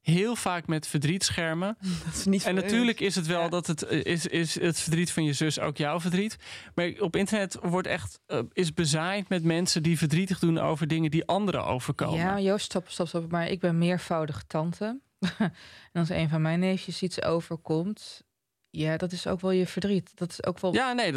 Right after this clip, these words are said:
Speaker 1: dat
Speaker 3: dat
Speaker 1: geloof ik meteen. Maar op een of andere
Speaker 3: dat
Speaker 1: manier v-, vond ik het er echt bij passen dat
Speaker 2: Ja.
Speaker 1: het niet haar overkomt.
Speaker 2: Nou, vooral omdat ze spreekt in het tweede deel heel vaak in de wij-vorm.
Speaker 3: Maar stop, het, het, het, oké, mag heel voor alle tantes en ooms ter wereld. Eh,
Speaker 2: Absoluut.
Speaker 3: het overkomt haar wel.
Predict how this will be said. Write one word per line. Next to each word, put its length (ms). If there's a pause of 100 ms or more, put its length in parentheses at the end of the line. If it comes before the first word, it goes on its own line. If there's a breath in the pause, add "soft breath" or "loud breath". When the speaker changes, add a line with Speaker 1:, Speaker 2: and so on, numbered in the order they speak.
Speaker 1:
dat 140
Speaker 3:
dat 80
Speaker 1:
geloof 220
ik 60
meteen. 360
Maar 100
op 80
een 120
of 100
andere 200
Speaker 3:
dat 100
Speaker 1:
manier 100
v-, 440
vond 160
ik 80
het 120
er 80
echt 180
bij 180
passen 440
dat 80
Speaker 2:
Ja. 120
Speaker 1:
het 80
niet 180
haar 340
overkomt. 400
Speaker 2:
Nou, 120
vooral 260
omdat 160
ze 120
spreekt 360
in 60
het 80
tweede 260
deel 180
heel 120
vaak 220
in 80
de 80
wij-vorm. 520
Speaker 3:
Maar 100
stop, 220
het, 160
het, 140
het, 320
oké, 260
mag 180
heel 160
voor 200
alle 220
tantes 320
en 80
ooms 240
ter 200
wereld. 560
Eh, 160
Speaker 2:
Absoluut. 520 (140)
Speaker 3:
het 180
overkomt 420
haar 180
wel. 340